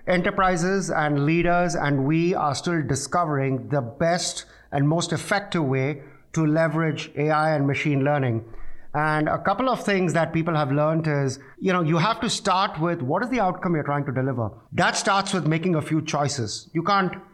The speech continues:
A I everything. So how do you make those choices? Go to outcomes. Those outcomes could be customer outcomes, could be outcomes for your shareholders, could be outcomes for the community.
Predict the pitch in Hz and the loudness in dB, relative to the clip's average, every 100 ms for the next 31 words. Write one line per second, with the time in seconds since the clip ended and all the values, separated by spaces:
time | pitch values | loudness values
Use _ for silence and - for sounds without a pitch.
0 | _ _ _ _ - 196 196 208 190 175 | _ _ _ _ -2 2 4 4 4 2
1 | 185 160 156 - 113 101 - - _ _ | 2 2 2 0 -2 -2 -10 -20 _ _
2 | _ - 190 170 240 208 190 165 139 - | _ -4 0 2 4 2 2 0 -2 0
3 | 240 - 135 113 - _ _ - 185 196 | 0 0 -2 -4 -10 _ _ -2 2 4
4 | 226 - 110 - - _ _ _ _ - | 2 -2 -4 -6 -12 _ _ _ _ -4
5 | 160 165 180 180 185 - 160 170 175 - | 0 2 2 2 -2 -2 -2 0 0 0
6 | 180 175 180 - 165 160 147 - - 151 | 0 0 0 -2 0 0 0 -4 -6 -2
7 | 151 151 147 147 156 156 160 147 - 151 | 0 2 2 2 0 0 -2 -2 -4 -4
8 | 143 143 143 139 135 - 143 156 160 147 | -2 0 0 0 -2 0 0 2 0 0
9 | 131 - 139 135 135 139 139 120 139 127 | -2 -4 -4 -2 -2 -4 -6 -6 -6 -6
10 | 127 131 170 143 | -2 -2 0 0